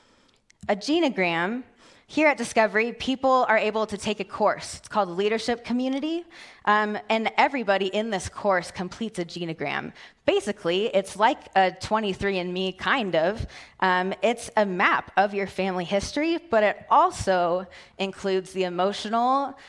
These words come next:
relationships that your family has with each other, the, um, uh, spiritual relationships, the intellectual relationships. It has a lot of things that go deeper than just finding out who your great, great, great, great grandpa is.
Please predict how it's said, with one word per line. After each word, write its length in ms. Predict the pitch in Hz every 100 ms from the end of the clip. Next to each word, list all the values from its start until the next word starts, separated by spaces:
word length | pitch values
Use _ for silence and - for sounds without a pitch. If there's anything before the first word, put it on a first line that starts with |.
| -
relationships 800 | 220 254 254 254 269 - 302 302 208
that 240 | 214 170
your 100 | 214
family 300 | 226 214 220
has 280 | 202 180 220
with 120 | 240
each 180 | 240 254
other, 360 | 247 277 285 277 -
the, 380 | 190 185 180 -
um, 400 | 180 170 165 165 - -
uh, 400 | 170 156 151 160 170 -
spiritual 480 | - 254 247 254 269
relationships, 800 | 262 262 262 254 - 262 262 - - - - -
the 120 | 190
intellectual 600 | 190 185 185 190 226 220
relationships. 640 | 208 196 196 196 202 190
It 160 | - 180
has 280 | - 220 185
a 80 | 165
lot 300 | 165 180 214
of 100 | 185
things 280 | - 180 165
that 160 | 156 156
go 160 | 156
deeper 720 | 151 - 226 254 156 143 170 - - -
than 160 | 180 185
just 280 | 202 220 -
finding 320 | 196 180 170
out 220 | 156 160
who 140 | - 190
your 160 | 175
great, 280 | 165 165 -
great, 300 | 170 165 165
great, 300 | 160 156 -
great 260 | 151 151 151
grandpa 400 | 151 151 139 -
is. 460 | - 90 - -